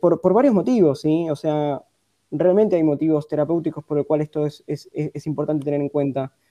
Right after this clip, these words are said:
Por un lado, si nosotros estamos disponibles las veinticuatro horas para responder cualquier llamado,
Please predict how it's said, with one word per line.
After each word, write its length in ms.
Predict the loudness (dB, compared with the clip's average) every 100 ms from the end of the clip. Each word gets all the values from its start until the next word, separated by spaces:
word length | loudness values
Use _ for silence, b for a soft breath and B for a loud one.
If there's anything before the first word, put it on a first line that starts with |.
| _ _ -2
Por 120 | 2
un 120 | 4
lado, 420 | 6 6 4 2
si 140 | _ -2
nosotros 160 | -2
estamos 220 | 0 0 0
disponibles 400 | 0 2 2 0
las 80 |
veinticuatro 500 | -2 -4 -2 0 2 0
horas 160 | 0
para 180 | -2 -4
responder 280 | -2 -6 -4
cualquier 260 | -2 -4 -6
llamado, 480 | -4 -2 -2 -2